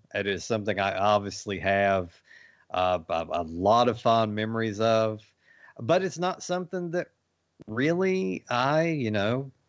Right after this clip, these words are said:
would sit down and, and play again. Uh, and I, and I don't know anybody that I could, would be able to drag out <laughs> to play that. "Hey, do you wanna play Killer Instinct on Super Nintendo with me?" I, you're not gonna get a lot of hands up in the air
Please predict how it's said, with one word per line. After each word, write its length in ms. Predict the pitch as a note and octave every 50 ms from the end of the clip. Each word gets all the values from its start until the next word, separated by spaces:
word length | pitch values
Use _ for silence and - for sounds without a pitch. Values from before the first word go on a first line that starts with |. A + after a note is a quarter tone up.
| _ _ -
would 180 | A2+ A2+ A2+
sit 340 | - - - D3 D#3 - C3+
down 360 | A#2+ B2 B2+ C#3 D3+ D#3+ D#3+
and, 460 | D3+ D#3 E3 E3 E3 E3+ E3+ E3+ E3+ - _ _ _ _
and 160 | - E3 D#3+
play 320 | - - D#3 E3 A3+ E4 E4
again. 480 | C#4+ F#3+ C#3+ A2 F#2 E2+ D2 C#2 C#2 - _ _ -
Uh, 140 | A#2 C3 C#3+
and 180 | D3 D3+ C#3+ C3+
I, 100 | C3 C#3
and 260 | C3+ C#3+ D3 D3 C#3
I 80 | C3+ C3
don't 220 | C#3 C#3+ D3 -
know 180 | D3+ D3 D3 B2
anybody 560 | C#3+ D3 D3+ D3 B2 C3+ C3 C3 C3+ C3 C3
that 220 | A#2 B2 G#2 - A#2
I 280 | A#2 A#2+ A#2+ A#2+ A2+ - _ _ _ _ _ _ _ _ _ -
could, 180 | - D#3 C3 -
would 200 | C3+ D#3+ F#3 F3
be 140 | D#3+ F#3 D#3+
able 240 | D3 D#3 C#3+ D3 B2+
to 80 | A2
drag 500 | G2 F#2+ G2+ G2 A#2 A#2+ C3 C3+ C3 A2
out 440 | A2+ A2+ A2+ A2+ A2 G2+ - - - - - - -
<laughs> 220 | - C4+ - -
to 60 | - A#2
play 240 | - C3+ C#3 C#3
that. 160 | C3 C3 A2+ G2+
"Hey, 240 | C#3 C3 B2 G#2
do 120 | F2+ F2 F#2+
you 120 | G#2+ A#2
wanna 160 | C3 C3 A#2+
play 340 | A2+ C3 B2+ A#2+ A2+ A2 G#2 G2 - _ -
Killer 280 | - C#3 B2+ B2 A#2 A#2
Instinct 420 | B2 B2 A#2+ - - C3 B2 A2
on 120 | A#2 G#2 F#2+
Super 240 | - - A#2+ A2
Nintendo 520 | A2+ A2+ G#2 F2 - C3 C3+ C3+ C#3 C#3 C3+
with 220 | C3+ C#3+ C#3 C3
me?" 220 | C#3+ C3+ C3+ C3 C3 _ _ - - - - - - - - _ -
I, 140 | - B2 C3+ - - A2 G#2 - _ _ _ _ -
you're 180 | B2+ B2+ C#3+ C#3+
not 200 | D3 C#3+ C3+ -
gonna 160 | C#3 B2+ B2+
get 160 | A#2+ C3+ B2+
a 40 | B2
lot 180 | B2 B2+ A#2+ A#2+
of 60 | A#2
hands 340 | C3 C3 C3 B2+ A#2+ G#2 G#2
up 160 | G2 F2+ -
in 60 | F#2+
the 180 | F2+ F2 F2 F2
air 280 | E2+ E2 E2 D#2+ D#2+